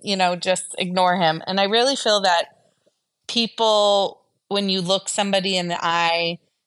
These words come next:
there's a connection and you can kinda tell if someone likes you. So I remember looking at him and thinking, "Wow, he's really attractive." But then I turned my eyes away because I was like, "Nope, this isn't gonna work."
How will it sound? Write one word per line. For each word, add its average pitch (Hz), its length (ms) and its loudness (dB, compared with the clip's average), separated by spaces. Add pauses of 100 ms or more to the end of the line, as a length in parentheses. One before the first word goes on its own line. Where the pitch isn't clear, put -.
(220)
there's 190 240 0
a 170 60 0
connection 180 720 -2
and 170 160 -2
you 165 80 -4
can 175 220 -10
kinda 180 300 -2
tell 165 420 2
if 160 80 -2
someone 165 380 -4
likes 160 360 -4
you. 160 200 -2
So 170 220 -2
I - 100 2
remember 180 400 0
looking 196 320 -2
at 185 160 2
him 196 280 0
and 170 220 -4
thinking, 170 380 -6
"Wow, 170 280 2
he's 170 180 -6
really 175 240 0
attractive." 202 580 -2 (400)
But 196 120 0
then 196 160 2
I 180 100 2
turned 202 340 0
my 170 360 2
eyes 180 280 2
away 165 320 2
because 165 340 -6
I 170 80 2
was 160 100 -2
like, 160 220 0
"Nope, 180 200 0 (120)
this 180 200 -4
isn't 170 220 -4
gonna 160 200 -2
work." - 340 -4